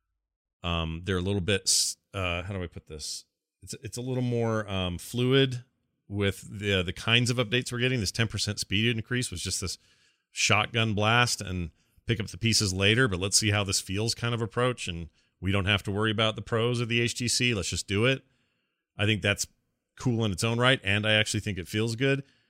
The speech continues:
And also, quick match queues are nothing. It's like twenty seconds and you're in a match.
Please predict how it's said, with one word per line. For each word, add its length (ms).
And 120
also, 280
quick 280
match 320
queues 320
are 200
nothing. 420
It's 240
like 180
twenty 280
seconds 440
and 120
you're 140
in 100
a 40
match. 460